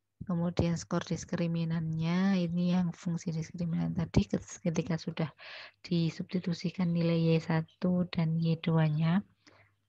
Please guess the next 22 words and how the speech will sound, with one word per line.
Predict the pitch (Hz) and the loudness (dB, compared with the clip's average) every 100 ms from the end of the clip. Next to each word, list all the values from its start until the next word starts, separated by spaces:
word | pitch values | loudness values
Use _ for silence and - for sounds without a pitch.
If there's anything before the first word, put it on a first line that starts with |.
| - | -2
Kemudian | 190 180 175 180 175 180 208 208 | 2 4 4 4 6 8 8 6
probabilities | 190 180 170 180 170 175 208 - | 6 4 2 2 0 2 0 0
of | 165 - | -6 -4
group | 180 165 165 | -4 -2 0
membership, | 160 156 156 156 147 - 165 151 143 _ - | 0 0 0 -2 -2 -2 2 2 0 _ -14
agar | - 160 165 | -6 -4 -4
kita | 165 - 160 | -6 -4 -4
bisa | 165 - 160 - | -4 -4 -6 -2
tahu, | 151 175 214 - - - - - - - _ - | 2 6 4 2 -14 -18 -18 -20 -20 -20 _ -2
eh, | 175 165 | 2 4
hasil | 165 - 175 | 4 2 -2
prediksinya | - 170 165 160 - 170 165 175 196 196 | 0 0 0 -4 -4 -2 2 4 4 4
itu | 214 165 - 214 214 202 _ _ _ _ _ _ - | 0 -4 0 2 4 2 _ _ _ _ _ _ -8
nanti | - 175 170 180 190 | 2 4 4 2 0
masuk | 170 165 - - - - | 2 0 -2 -8 -8 -10
ke | - 180 180 180 175 175 - - - _ - | 2 4 6 6 4 2 -6 -20 -20 _ -4
grup | 175 160 156 | 2 2 2
mana. | 156 151 143 143 151 _ _ _ _ _ _ _ - _ - | -2 -2 -2 -4 -6 _ _ _ _ _ _ _ -20 _ -4
Untuk | 214 202 214 | 0 2 4
di | 202 | 4
classification | 208 214 208 208 208 202 196 185 - 196 202 220 240 247 240 | 6 6 6 4 4 6 6 4 2 6 8 10 10 8 6
ini | - 190 190 208 220 220 220 220 226 | 4 2 4 6 8 8 8 8 6